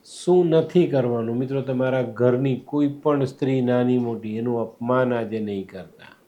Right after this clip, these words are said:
મીન રાશિ, મીન રાશિવાળાએ આજે શું કરવું? મીન રાશિવાળાએ આજે સફેદ ગાયની, અને એમાં પણ જો વાછરડું જન્મવું હોય ને, એવી સફેદ ગાય મળી જાય ને તો બહુ સરસ,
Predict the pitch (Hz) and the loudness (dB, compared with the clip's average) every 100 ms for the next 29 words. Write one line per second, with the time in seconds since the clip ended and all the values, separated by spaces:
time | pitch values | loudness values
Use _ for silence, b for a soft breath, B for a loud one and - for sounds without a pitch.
0 | _ 120 143 156 131 107 90 - 123 131 | _ 0 4 6 6 2 -2 -6 -4 0
1 | 160 170 165 160 - 160 156 151 151 143 | 2 2 2 2 0 0 0 2 2 2
2 | 139 147 - 147 139 113 90 - - - | 0 -2 -2 -2 0 0 -2 -6 -20 -10
3 | 113 135 160 151 147 143 - 143 143 143 | -2 2 4 4 4 2 0 0 2 2
4 | 139 139 131 139 - - 127 120 - 147 | 2 0 0 -4 -6 -2 0 0 0 2
5 | 151 139 123 117 110 104 107 110 123 123 | 2 2 4 4 4 0 -2 -2 0 2
6 | 123 131 135 127 131 123 117 113 135 127 | 4 4 4 2 2 2 2 0 -2 -2
7 | 135 131 135 143 170 160 135 123 - b | 0 0 0 2 2 2 0 -4 -8 b
8 | b - 127 131 135 135 127 135 127 131 | b -4 0 2 2 2 0 0 0 0
9 | 139 139 151 165 151 131 127 120 127 120 | 0 0 0 -2 -2 -2 -2 -6 -8 -4
10 | 117 127 123 113 92 90 | 0 0 -2 -10 -10 -12